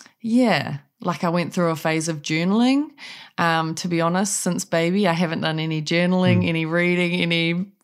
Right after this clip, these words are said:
Speaker 1: any of anything else
Speaker 2: Mm-hmm.
Speaker 1: really. Um, but I'm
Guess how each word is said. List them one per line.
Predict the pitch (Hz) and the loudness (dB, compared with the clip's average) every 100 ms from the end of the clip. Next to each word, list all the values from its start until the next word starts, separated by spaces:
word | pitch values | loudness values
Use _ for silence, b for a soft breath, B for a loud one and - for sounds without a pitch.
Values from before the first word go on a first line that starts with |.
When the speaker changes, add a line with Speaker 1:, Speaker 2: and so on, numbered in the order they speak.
| _ _ | _ _
Speaker 1:
any | 185 202 190 | 2 4 4
of | 175 180 - - | 0 -4 -8 0
anything | 202 233 202 160 | 2 2 2 2
else | 151 170 | 4 2
Speaker 2:
Mm-hmm. | 165 | 2
Speaker 1:
really. | 170 165 151 196 294 - | 0 0 0 -2 -4 -2
Um, | 170 165 160 160 165 - B B - | -2 0 -2 -4 -8 -12 B B 0
but | 196 | 2
I'm | 202 | 4